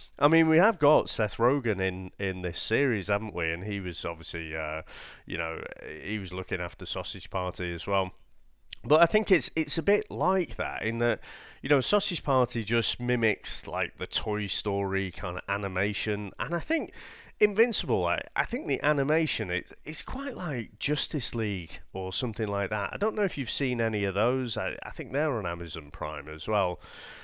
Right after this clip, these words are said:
To me, the animation style is like that. I wouldn't say the eighties, because if you actually go back to the <laughs> eighties, Chris, and look at some of these animated shows, they're, they're not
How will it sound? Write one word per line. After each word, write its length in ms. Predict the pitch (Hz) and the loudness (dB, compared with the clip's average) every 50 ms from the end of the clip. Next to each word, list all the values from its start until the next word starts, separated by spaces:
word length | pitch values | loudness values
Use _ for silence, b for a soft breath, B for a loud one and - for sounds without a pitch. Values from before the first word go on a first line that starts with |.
| B B B B - _ _ - _ _ - | B B B B -20 _ _ -20 _ _ -4
To 120 | - - 165 | -2 0 2
me, 280 | 175 190 196 170 135 | 4 6 6 6 6
the 180 | 104 107 104 104 | 4 2 2 2
animation 680 | 110 113 117 113 107 110 113 117 110 - - 98 90 | 2 2 2 2 2 4 4 4 2 0 -4 -4 -6
style 340 | - - 95 85 82 80 80 | -4 -2 -2 0 0 0 -2
is 200 | 85 82 80 - | -2 -4 -4 -4
like 240 | 90 85 82 69 80 | -4 -4 -4 -2 -2
that. 220 | 92 82 73 - | -2 -2 -2 -2
I 20 | - | -2
wouldn't 300 | 117 151 180 185 143 - | 0 0 0 -2 -4 -2
say 180 | - 143 135 | 0 2 2
the 140 | 123 113 107 | 2 4 4
eighties, 540 | 104 107 110 95 - - 90 78 76 - - | 4 4 2 0 -2 -4 -4 -4 -4 -6 -8
because 300 | - 82 - - 101 95 | -8 -8 -8 -8 -6 -6
if 140 | 107 - - | -6 -4 0
you 100 | 107 120 | 2 2
actually 260 | 127 117 - - 98 | 2 2 0 -4 -2
go 200 | 87 98 98 98 | -2 0 0 2
back 240 | 85 101 98 - - | 2 2 2 2 -2
to 100 | - 92 | -8 -6
the 140 | 82 80 80 | -4 -2 0
<laughs> 80 | 104 | 0
eighties, 360 | 131 120 - - 143 139 - | 0 0 2 2 2 4 4
Chris, 280 | - - 240 240 202 - | 6 6 6 6 4 0
and 260 | 175 160 143 127 - | -2 -4 -6 -8 -8
look 200 | - 143 143 117 | -2 -2 0 0
at 160 | 127 123 110 | 0 -2 0
some 160 | - 147 131 123 | -2 -2 -2 0
of 80 | 117 | 0
these 300 | 113 113 110 107 104 101 | 2 2 0 0 -2 -4
animated 800 | - - 107 107 101 104 104 101 98 98 - - 95 90 87 - - - - - - | -2 0 0 0 0 0 0 0 -2 -2 -2 -4 -4 -4 -4 -10 -14 -16 -18 -18 -10
shows, 440 | - - 110 98 87 85 82 - | -8 -4 -4 -4 -4 -4 -6 -2
they're, 220 | - 101 95 95 87 | 0 2 2 2 0
they're 200 | - - 101 101 | 0 -2 -2 0
not 280 | 104 107 107 110 - | 2 2 2 2 2